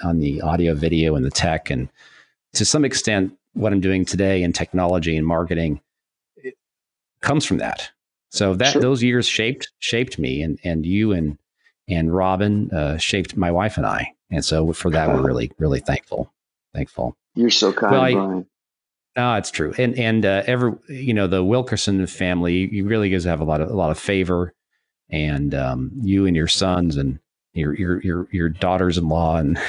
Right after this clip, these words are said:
Speaker 1: <laughs> you'll all have, uh,
Speaker 2: Yeah.
Speaker 1: uh, great ministries. And so I'd encourage,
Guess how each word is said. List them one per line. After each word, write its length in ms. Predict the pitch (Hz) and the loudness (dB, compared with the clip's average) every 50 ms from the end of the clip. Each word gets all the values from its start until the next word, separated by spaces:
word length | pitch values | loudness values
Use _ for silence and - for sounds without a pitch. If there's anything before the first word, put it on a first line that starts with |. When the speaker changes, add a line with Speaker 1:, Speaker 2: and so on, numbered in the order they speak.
| - - | -2 -2
Speaker 1:
<laughs> 200 | 120 110 - - | -2 -2 -2 0
you'll 320 | 110 110 104 92 92 - - | 0 2 2 2 0 0 0
all 220 | 98 98 101 98 | 0 0 2 2
have, 320 | 95 92 85 82 78 78 | 2 2 2 0 0 0
uh, 220 | 80 76 76 73 76 | 0 0 0 0 -2
Speaker 2:
Yeah. 120 | - - - - _ _ _ _ _ _ _ _ - | -6 -10 -14 -16 _ _ _ _ _ _ _ _ -6
Speaker 1:
uh, 160 | 65 67 90 | -4 -2 -2
great 280 | 92 98 110 113 107 | 0 0 0 0 2
ministries. 720 | 101 98 95 92 92 85 - - 82 76 73 71 76 76 - | 2 2 2 2 2 0 0 0 0 0 0 0 0 -2 -4
And 240 | 64 65 69 71 - | -4 -4 -4 -4 -4
so 140 | - - | -2 0
I'd 80 | 80 78 | 0 0
encourage, 640 | 87 87 - - 98 95 92 87 85 85 - - | 0 0 -2 -2 0 0 2 0 0 -2 -4 -6